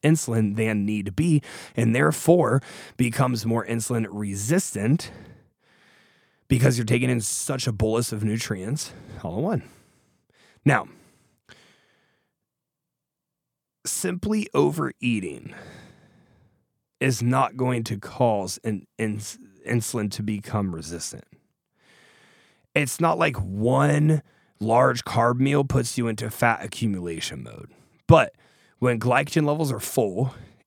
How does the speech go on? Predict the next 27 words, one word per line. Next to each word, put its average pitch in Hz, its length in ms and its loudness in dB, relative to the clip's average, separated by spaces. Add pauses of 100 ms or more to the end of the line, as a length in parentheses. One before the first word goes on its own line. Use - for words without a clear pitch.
(120)
and 120 240 -2
fat - 400 0
accumulation, 117 1080 0
de 107 100 0
novo 104 340 -2
lipogenesis, 98 840 -6 (920)
starts 131 380 0
in 120 80 0
just 120 300 -6
a 104 60 -12
couple 101 280 -2
days, 85 460 -12 (100)
and 117 160 0
fat 131 280 2
cells 127 340 -2
begin 113 300 -2
upregulating 113 640 0
their 110 100 -2
enzymatic 107 560 -4
capacity 110 600 0
for 98 140 -8
fat 117 280 2
storage, 95 360 -8
your 135 140 4
body 120 420 2
can 113 280 2
make 117 260 0